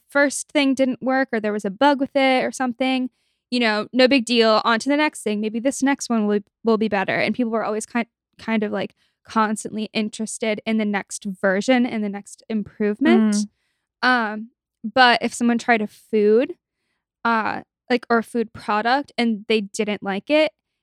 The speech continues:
Speaker 1: it was very, very difficult to get them to come back and try it a second time, even if it was in, like, a totally new version.
Speaker 2: That's such
Speaker 1: So
Speaker 2: a
Speaker 1: that's
Speaker 2: good
Speaker 1: kind of
Speaker 2: point.
Speaker 1: the struggle. Yeah, which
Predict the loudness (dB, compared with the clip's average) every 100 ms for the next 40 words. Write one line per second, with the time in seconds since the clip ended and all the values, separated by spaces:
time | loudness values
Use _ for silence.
0 | 0 2 2 -2 _ _ -14 0 2 2
1 | -2 -4 -6 -8 -12 -10 -10 -8 -8 -8
2 | -10 -10 -12 -12 -10 -10 -8 -10 -8 -6
3 | -4 -6 -10 -14 -14 -14 -10 -8 -8 -8
4 | -6 -6 -8 -10 -10 -10 -14 -6 -4 -4
5 | _ -2 0 0 -2 -2 -2 -4 -8 -16
6 | -16 -16 _ _ _ _ _ _ _ 0
7 | 0 0 -2 4 4 6 6 6 4 0
8 | 0 4 4 4 0 -2 _ _ _ _
9 | _ _ _ -8 4 6 6 4 -2 -12
10 | _ _ _ 2 2